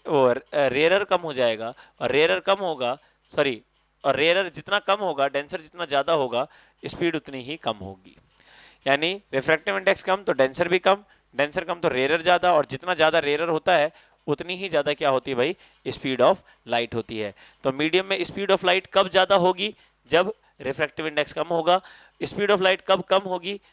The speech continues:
जब refractive index बच्चों ज़्यादा होगा। ये सारी बातें हमने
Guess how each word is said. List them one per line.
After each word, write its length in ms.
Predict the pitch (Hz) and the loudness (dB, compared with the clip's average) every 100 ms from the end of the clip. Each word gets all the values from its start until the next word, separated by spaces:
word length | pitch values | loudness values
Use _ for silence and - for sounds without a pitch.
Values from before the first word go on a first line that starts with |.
| _ | _
जब 120 | 127 | -8
refractive 480 | 131 131 135 - 135 | -8 -8 -12 -12 -12
index 360 | 120 151 - - _ _ | -2 -2 -2 -12 _ _
बच्चों 340 | 123 - 160 220 - _ _ 123 | -8 -2 0 0 -4 _ _ 0
ज़्यादा 280 | 120 113 123 | 0 2 -2
होगा। 400 | 110 101 117 101 _ _ _ | -2 -4 -4 -4 _ _ _
ये 100 | 165 160 | -6 -2
सारी 300 | 135 135 143 | 0 0 0
बातें 260 | 120 - | 0 -2
हमने 360 | 135 120 147 | -8 -4 -4